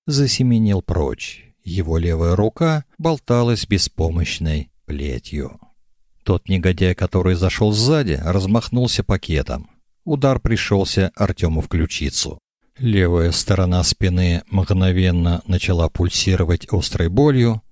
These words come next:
пакет разорвался, из него вывалился грязно-рыжий кирпич.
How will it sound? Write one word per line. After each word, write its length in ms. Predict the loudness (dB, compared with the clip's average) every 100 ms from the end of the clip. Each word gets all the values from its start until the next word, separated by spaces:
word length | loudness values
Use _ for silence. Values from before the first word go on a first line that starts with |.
| -4
пакет 380 | -4 -2 -2
разорвался, 840 | 0 0 0 2 2 2 2 0 0 _ _ _
из 200 | -2 0 2
него 360 | 2 4 2
вывалился 880 | 4 2 2 2 2 0 0 0 0
грязно-рыжий 1160 | -2 0 2 2 2 0 0 0 -2 -4 -6 _
кирпич. 760 | -4 -4 -4 -8 -8 -8 -12